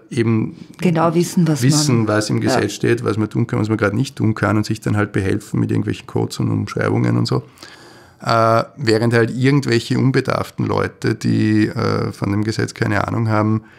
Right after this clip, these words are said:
Speaker 1: äh, halt in, äh, irgendwas ins Netz stellen oder irgendein Facebook-Posting absetzen. Und das ist dann inzwischen der,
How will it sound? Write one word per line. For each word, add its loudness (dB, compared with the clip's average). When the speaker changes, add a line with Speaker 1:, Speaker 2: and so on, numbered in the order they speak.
Speaker 1:
äh, -8
halt 0
in, 0
äh, -6
irgendwas 2
ins -2
Netz -2
stellen 0
oder 0
irgendein -2
Facebook-Posting -2
absetzen. -4
Und -2
das 2
ist -4
dann 2
inzwischen 0
der, 2